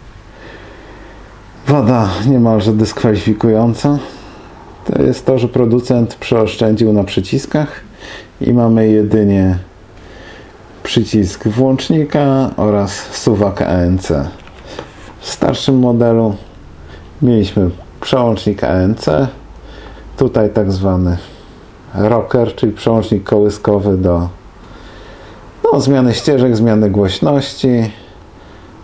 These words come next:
oraz włącznik i przycisk play, pauza.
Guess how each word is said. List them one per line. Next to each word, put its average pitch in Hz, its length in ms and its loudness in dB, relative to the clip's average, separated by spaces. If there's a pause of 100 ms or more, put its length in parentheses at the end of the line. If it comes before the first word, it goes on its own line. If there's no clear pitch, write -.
oraz 120 340 2
włącznik 117 760 0 (180)
i 90 460 2
przycisk - 520 -6
play, 85 300 2
pauza. 78 600 -6